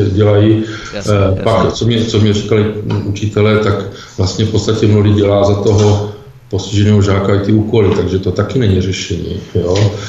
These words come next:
Speaker 1: Prostě nary-, narychlo mu napovídá, narychlo mu dělá za něj úkoly, což je, eh, ne-, kontraproduktivní. To,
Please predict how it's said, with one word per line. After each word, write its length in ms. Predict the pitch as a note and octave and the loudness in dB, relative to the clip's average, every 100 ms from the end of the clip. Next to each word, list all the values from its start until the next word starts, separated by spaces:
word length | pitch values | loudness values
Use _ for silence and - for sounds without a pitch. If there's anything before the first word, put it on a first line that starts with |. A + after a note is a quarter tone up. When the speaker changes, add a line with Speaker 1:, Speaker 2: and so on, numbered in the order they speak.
| - | -6
Speaker 1:
Prostě 220 | G#2+ - | -4 0
nary-, 320 | G2 G2+ G2+ | 2 2 2
narychlo 580 | G2 G2 G2+ G#2 G#2+ G#2+ | 2 2 2 2 2 4
mu 100 | G#2 | 2
napovídá, 640 | G2 G2 G#2 G#2 G#2+ G#2 | 2 0 2 4 4 4
narychlo 360 | G2+ G2+ G2 A2 | 2 2 0 2
mu 220 | G#2+ G#2 | 2 4
dělá 240 | G2+ G2+ G2 | 2 2 4
za 60 | G2+ | 4
něj 120 | G2+ | 2
úkoly, 520 | G2 G2 G2 G2+ G#2 - G#2+ - | 0 0 2 2 2 -2 -8 -14
což 360 | - G2 - - | -10 -8 -8 -2
je, 400 | G2+ G2+ G2 G2 - - - - - - F#2 | 2 2 0 -2 -8 -18 -20 -20 -18 -10 -6
eh, 280 | F2+ F2+ | -4 -2
ne-, 200 | F#2 G2+ - G2 | 0 0 0 -2
kontraproduktivní. 840 | A2+ A2 A2+ G#2 G2+ G2 G2 F2+ F2 | 0 0 2 2 0 -2 -4 -2 -4
To, 420 | - G2 F#2+ | 0 2 2